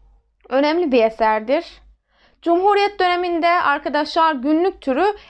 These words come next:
edebi tür olarak yerini buluyor metinlerde.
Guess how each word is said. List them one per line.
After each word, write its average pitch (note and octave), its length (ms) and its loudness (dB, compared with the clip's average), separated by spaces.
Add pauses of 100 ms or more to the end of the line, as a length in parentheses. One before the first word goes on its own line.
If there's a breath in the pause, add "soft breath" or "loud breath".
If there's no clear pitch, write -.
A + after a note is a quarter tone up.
(160)
edebi E4 460 2
tür F4+ 200 0
olarak A3+ 580 0
yerini C#4 520 0
buluyor D4 320 4
metinlerde. G#3+ 840 -4